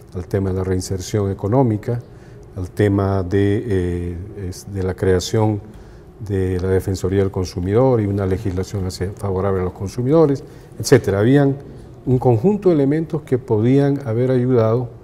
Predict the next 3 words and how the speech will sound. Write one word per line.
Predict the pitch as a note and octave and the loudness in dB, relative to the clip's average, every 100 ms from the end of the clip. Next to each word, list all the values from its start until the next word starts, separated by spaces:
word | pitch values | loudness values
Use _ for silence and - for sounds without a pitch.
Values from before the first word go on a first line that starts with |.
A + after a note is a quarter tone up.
| - - - - | -20 -20 -20 -14
a, | - A2 A#2 - - | 2 4 4 0 -8
eh, | G#2 G2+ G2 F#2+ F2+ | -4 -2 -2 -4 -4
fortalecer | - B2 A#2+ G#2+ F#2 - A2+ A2+ | 2 2 4 2 2 0 0 0